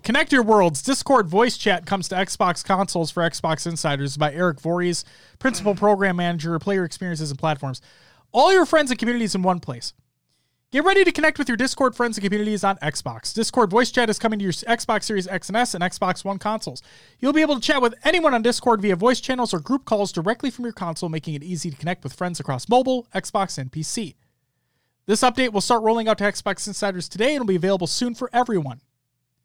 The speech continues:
Soon. Streamlined audio experience. Today's update enum-, enables a highly requested feature. Discord voice on Xbox consoles allows you to talk with your friends and community while you play your favorite games. Planning a few rounds of multiplayer action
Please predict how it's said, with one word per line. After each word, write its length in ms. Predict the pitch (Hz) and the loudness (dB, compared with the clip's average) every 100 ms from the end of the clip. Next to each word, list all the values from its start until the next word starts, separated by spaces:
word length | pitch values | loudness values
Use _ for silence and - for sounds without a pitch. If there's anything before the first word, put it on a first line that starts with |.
| _ _ - | _ _ -10
Soon. 480 | - 277 233 123 - _ _ _ _ _ _ _ _ _ _ _ _ | -2 0 0 -2 -12 _ _ _ _ _ _ _ _ _ _ _ _
Streamlined 520 | - - 302 294 285 262 | -6 0 2 4 4 4
audio 300 | 277 277 247 | 4 2 0
experience. 540 | - 285 302 180 - _ _ - | -2 -2 -2 -2 -6 _ _ -2
Today's 320 | 277 349 302 | 2 4 4
update 280 | 311 320 294 | 2 0 0
enum-, 300 | 247 269 269 | 0 0 2
enables 380 | 208 240 254 208 | 2 2 2 0
a 60 | |
highly 380 | 175 254 330 311 | 0 2 2 2
requested 400 | 240 226 - 165 | 0 0 0 -4
feature. 260 | 143 123 - _ _ _ - | -8 -10 -16 _ _ _ -2
Discord 540 | 226 330 - 302 277 | 2 2 4 4 4
voice 300 | 170 262 254 | 2 2 2
on 80 | 240 | 2
Xbox 460 | 214 - 220 208 - | 0 0 -2 -2 -2
consoles 380 | 220 208 214 185 | -4 -2 -4 -2
allows 260 | 185 185 | -2 -2
you 80 | 170 | -2
to 80 | 139 | -4
talk 260 | 208 233 | -2 0
with 100 | 180 | -2
your 80 | 156 | -6
friends 300 | - 269 262 | -2 -2 -2
and 100 | 285 | -6
community 280 | 220 190 190 | -4 -4 -2
while 160 | 165 139 | -2 -2
you 80 | |
play 160 | 135 196 | -4 -6
your 100 | 226 | -4
favorite 280 | 151 151 143 | -6 -8 -10
games. 300 | 120 - - _ _ _ _ | -18 -20 -20 _ _ _ _
Planning 240 | - 247 240 | 2 4 4
a 40 | |
few 160 | 262 247 | 4 4
rounds 200 | 247 226 | 2 2
of 60 | 190 | 0
multiplayer 440 | 233 233 240 240 | 0 0 0 2
action 260 | 247 247 | 0 -2